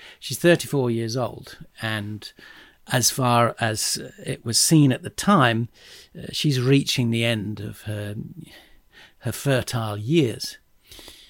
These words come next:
And Henry was not exactly faithful to her. He had several mistresses during his reign. One of the first was Mary Boleyn,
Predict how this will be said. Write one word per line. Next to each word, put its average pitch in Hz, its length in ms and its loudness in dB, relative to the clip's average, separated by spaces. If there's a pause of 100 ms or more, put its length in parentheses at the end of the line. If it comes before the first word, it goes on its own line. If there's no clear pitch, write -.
(240)
And 165 180 4
Henry 190 380 6
was 139 260 2
not 139 460 0
exactly 120 640 -4
faithful 113 540 -4
to 107 200 -8
her. 101 220 -8 (280)
He 165 140 2
had 160 220 4
several 180 520 4
mistresses 131 560 -4
during 101 320 -8
his 101 200 -10
reign. 107 400 -8 (400)
One 190 180 6
of 196 80 4
the 160 80 2
first 165 540 2
was 127 180 -4
Mary 151 600 2
Boleyn, 135 680 -2